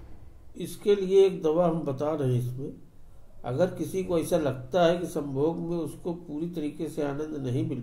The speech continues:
पा रहा है, तो उस भाई को टेस्टीज थ्री एक्स टेबलेट खानी चाहिए, दो दो गोली दिन में तीन बार लगातार खानी चाहिए, नुकसान करने वाली नहीं है।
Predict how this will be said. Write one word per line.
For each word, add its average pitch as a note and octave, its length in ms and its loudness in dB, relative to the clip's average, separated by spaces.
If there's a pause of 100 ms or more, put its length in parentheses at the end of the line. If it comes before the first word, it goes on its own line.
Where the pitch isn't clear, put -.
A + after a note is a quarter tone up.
पा A2+ 120 -6
रहा B2 180 -8
है, B2+ 140 -8 (1900)
तो G3+ 140 6
उस F3+ 280 4
भाई E3+ 280 4
को G#3 240 4 (280)
टेस्टीज F3 800 0
थ्री F#3 240 2
एक्स - 280 2
टेबलेट C3 420 -2
खानी B2+ 220 -2
चाहिए, A#2 380 -4 (2750)
दो F3 320 6
दो F#3+ 180 8
गोली E3+ 340 2
दिन F3+ 220 0
में F#3+ 340 2 (340)
तीन C#3+ 260 2
बार A2 220 -8 (1300)
लगातार F3+ 420 2
खानी F#3 260 -2
चाहिए, F3+ 340 4
नुकसान F3 480 -2
करने E3 220 -2
वाली E3 200 2
नहीं D3+ 260 0
है। C3+ 140 -2